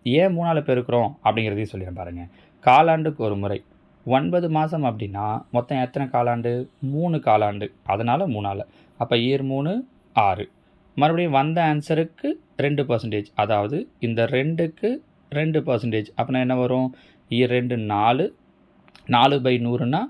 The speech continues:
ஜீரோ புள்ளி ஜீரோ நாலு. அப்பனா பாருங்க, முந்நூறு, ஒரு ஆறு, முந்நூத்தி ஆறு புள்ளி ஜீரோ நாலு அப்படிங்கிறது தான் நம்மளோட ஆன்சர். முடிஞ்சிச்சா? இது ரொம்ப ஈஸியா இருக்கும். நீங்க மெத்தடா போடும்போது இது ரொம்-, இன்னுமே பெருசா இருக்கும். சரிங்களா?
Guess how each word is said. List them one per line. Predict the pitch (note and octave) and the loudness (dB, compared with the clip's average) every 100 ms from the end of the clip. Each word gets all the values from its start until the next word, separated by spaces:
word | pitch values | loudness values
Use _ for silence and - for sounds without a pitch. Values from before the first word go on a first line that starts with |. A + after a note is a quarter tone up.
| - - - A#2+ | -10 -16 -10 -6
ஜீரோ | C3 C3+ | -2 -2
புள்ளி | B2+ - B2+ D#3+ A#3+ - - B2 | -2 -4 -4 -2 -4 -8 -6 0
ஜீரோ | B2 A#2 | 2 2
நாலு. | G#2 G2 G2+ - _ _ - | 0 -2 -4 -8 _ _ -4
அப்பனா | A#2+ A#2+ | 0 2
பாருங்க, | B2 A#2+ B2+ D#3 - _ _ | 2 2 0 -4 -6 _ _
முந்நூறு, | A#2 A#2 B2 B2+ D3 | -4 0 2 2 2
ஒரு | A#2+ | 4
ஆறு, | A2 A2 G#2+ | 4 4 2
முந்நூத்தி | G#2+ A#2 C3+ C3+ - C3 A#2 | -4 -2 -2 -4 -2 0 2
ஆறு | G2+ G#2+ A2+ A#2+ A2+ | 2 2 2 0 -6
புள்ளி | - G#2+ G2+ G#2 G#2+ - _ A2 | -8 -6 -4 -4 -6 -10 _ -8
ஜீரோ | A2 A#2 A#2 G#2 | -4 0 0 0
நாலு | G2+ G2+ | 0 0
அப்படிங்கிறது | G2+ F#2+ G2 G2 C3+ A#2+ | -2 -2 -4 -4 -6 0
தான் | B2 A#3 - - _ - | 0 0 -10 -20 _ -4
நம்மளோட | A2+ G2 F2+ E2+ | -2 0 -2 -6
ஆன்சர். | E2+ F#2+ F2+ _ _ | -6 -6 -6 _ _
முடிஞ்சிச்சா? | B2 A#2 A2+ C3+ D#3 - | -6 -4 -2 -2 -2 -2
இது | A#2+ | -4
ரொம்ப | A#2+ B2+ D#3 E3+ | -2 -2 -2 -2
ஈஸியா | D3 C3+ C3+ | -4 -2 -2
இருக்கும். | A#2 - G2+ | -2 -4 -6
நீங்க | G2+ G#2 | -4 -4
மெத்தடா | A#2 D#3 D#3 C3+ | -2 2 2 2
போடும்போது | B2+ A#2 C#3 D#3 | -2 -2 -2 -2
இது | B2 | -2
ரொம்-, | A#2+ B2 | -4 -2
இன்னுமே | C3 D#3 F3+ F#3 | -2 0 0 -2
பெருசா | C#3+ A#2 A#2 G2 | -4 -6 -2 -2
இருக்கும். | F#2+ - - _ - | -4 -10 -16 _ -6
சரிங்களா? | G2 - G2+ | -4 -2 -4